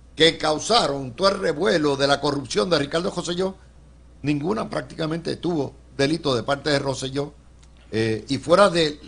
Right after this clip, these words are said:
la cuestión de Kelleher, que, ¿verdad? Que, eh, sobre el apartamento, todo lo demás, o sea,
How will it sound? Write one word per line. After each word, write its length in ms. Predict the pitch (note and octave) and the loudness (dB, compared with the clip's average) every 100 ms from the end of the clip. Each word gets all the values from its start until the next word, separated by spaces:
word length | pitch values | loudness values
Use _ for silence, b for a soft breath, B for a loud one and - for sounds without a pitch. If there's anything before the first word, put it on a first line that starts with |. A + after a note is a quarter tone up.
| - | -14
la 220 | C#3 C#3 B2+ | -2 0 2
cuestión 360 | B2 D#3+ F3+ | -2 0 0
de 120 | F#3 | -2
Kelleher, 520 | F#3+ G#3 F3+ B2+ G#2 - - - - - - - - | -2 0 0 -2 -4 -10 -18 -20 -20 -20 -20 -20 -12
que, 120 | - | -2
¿verdad? 280 | A#2 C3 - | 0 0 -4
Que, 160 | A#2 A#2 | -4 -4
eh, 140 | - - D#2+ G#2+ | -6 -16 -12 -10
sobre 240 | F#2+ C3+ B2 | -4 -2 0
el 80 | B2 | 0
apartamento, 640 | B2+ A2 C3 E3+ D#3+ G#2 - - - - - - | -2 -4 -4 -4 -6 -8 -12 -20 -20 -20 -18 4
todo 320 | G3+ A3 B3 | 8 10 8
lo 160 | A3 | 8
demás, 640 | F#3+ F#3+ F#3+ E3 A#2+ - - - - - - | 4 4 4 0 -2 -8 -16 -20 -20 -20 -2
o 40 | |
sea, 260 | C#3 A#2+ | 2 2